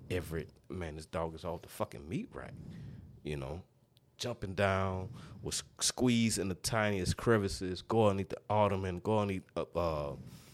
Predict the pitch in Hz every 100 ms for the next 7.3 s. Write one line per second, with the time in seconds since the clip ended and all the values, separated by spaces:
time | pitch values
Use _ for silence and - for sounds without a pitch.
0 | - - _ - 113 107 117 107 95 101
1 | 101 - _ _ _ _ _ _ - 113
2 | 101 104 127 156 - - - - 120 123
3 | 131 123 131 131 135 170 - - _ _
4 | _ _ _ _ _ _ _ - - -
5 | - - 110 104 107 120 151 110 104 101
6 | - 113 104 113 120 120 123 123 127 131
7 | 196 -